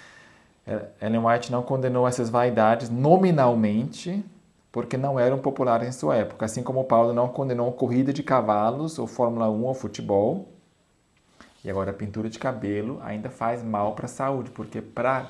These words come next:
tinta grudar no cabelo, tem que ter certos metais ali pesados. Nós, nós já fizemos um vídeo sobre isso aqui, ó. Vou deixar o link, todos esses links de vídeos n-, na, no comentário fixado ou na descrição. É que às vezes a,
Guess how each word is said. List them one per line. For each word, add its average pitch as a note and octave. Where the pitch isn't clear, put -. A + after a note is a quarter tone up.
tinta A2+
grudar A2+
no B2
cabelo, A2
tem A2
que -
ter A2
certos A2
metais A2+
ali F#2
pesados. F2
Nós, F#2+
nós G2+
já G#2+
fizemos A2
um A#2+
vídeo A2+
sobre A2
isso A2+
aqui, A2
ó. E2+
Vou F#2
deixar G2
o G2+
link, A2
todos A#2
esses B2+
links A2+
de G#2+
vídeos G2+
n-, F#2+
na, G2+
no G#2
comentário A2
fixado B2
ou A2+
na A#2+
descrição. A2+
É F#2+
que G2
às G2
vezes G#2+
a, A2